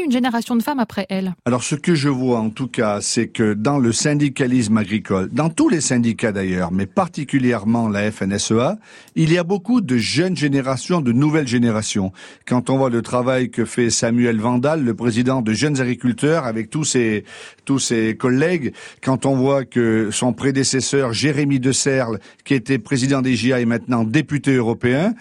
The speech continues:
Speaker 2: ils, ils, ils savent travailler dans la politique, le syndicalisme, pour les territoires, sont très implantés.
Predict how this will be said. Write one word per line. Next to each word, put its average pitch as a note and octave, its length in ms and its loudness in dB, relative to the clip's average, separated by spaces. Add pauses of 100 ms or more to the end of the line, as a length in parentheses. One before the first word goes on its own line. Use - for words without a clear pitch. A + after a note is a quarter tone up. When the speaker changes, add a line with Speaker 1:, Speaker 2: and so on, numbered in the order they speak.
(300)
Speaker 2:
ils, D#3 260 0
ils, E3+ 360 0
ils F3 160 4
savent G3+ 400 0
travailler D#3+ 580 0
dans D3+ 140 -2
la C#3+ 120 0
politique, C3+ 480 -4
le C3+ 80 0
syndicalisme, C3+ 840 0
pour E3+ 220 2
les C#3+ 120 2
territoires, B2+ 640 0
sont B2 140 -4
très C3+ 200 -2
implantés. C3 560 0